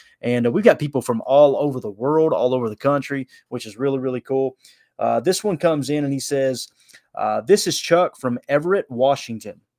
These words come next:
Question, sir. Who is the best Packer to wear the number eighty-three, and why is the answer <laughs> Tom Crabtree?"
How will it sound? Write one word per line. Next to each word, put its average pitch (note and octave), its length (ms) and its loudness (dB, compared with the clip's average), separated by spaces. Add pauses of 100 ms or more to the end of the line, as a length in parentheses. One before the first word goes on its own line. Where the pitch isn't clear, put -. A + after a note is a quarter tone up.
Question, D3+ 380 2
sir. B2 360 -2 (280)
Who G#3+ 160 2
is E3 100 0
the D#3+ 80 0
best D#3+ 320 2
Packer A#2+ 500 -2 (520)
to C#3 180 0
wear C#3 580 0
the C3 220 -4
number C3+ 460 0
eighty-three, C3 800 -4
and A2 180 -12
why C#3+ 260 2
is C#3 140 -4
the C3+ 220 -2
answer C3+ 360 -4 (180)
<laughs> - 180 -20
Tom C#3 300 0
Crabtree?" A#2+ 640 -4